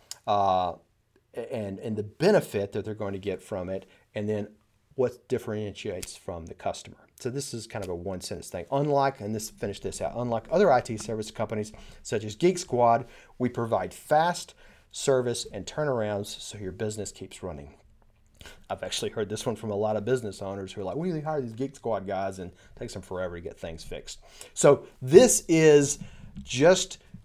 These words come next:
getting a business up and running, a fifteen minute business plan. Most businesses that I know haven't spent a whole lot more than that. And by the way, the secret that you probably don't know, uh,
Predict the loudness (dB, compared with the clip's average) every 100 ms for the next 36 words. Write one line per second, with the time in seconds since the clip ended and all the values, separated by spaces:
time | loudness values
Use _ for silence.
0 | -18 -4 0 2 2 0 -4 -6 2 4
1 | 4 2 0 0 -2 -2 0 -2 -2 -2
2 | -2 -6 -8 -10 -8 2 2 2 -8 -6
3 | -4 -4 -4 -6 -4 -4 -4 -6 -8 -8
4 | -6 -4 -6 -6 -10 -20 -20 -20 -20 -14
5 | -8 -2 4 6 4 0 -4 -4 -4 -8
6 | -8 -8 -4 -2 -2 -2 -4 -4 -4 -4
7 | -8 _ -8 -8 -8 -14 -12 -14 -6 0
8 | 2 2 -2 -4 -6 -6 -6 -8 -8 -10
9 | -14 -20 -14 -12 -10 -6 -2 0 2 0
10 | -2 -2 -4 -8 -12 -8 -6 -4 -4 -2
11 | -2 -2 -2 -10 -8 -10 -6 -4 -4 -6
12 | -6 -8 -6 -4 -4 -6 -8 -8 -6 -4
13 | -4 -4 -6 -12 -20 -20 -20 _ -6 -2
14 | -2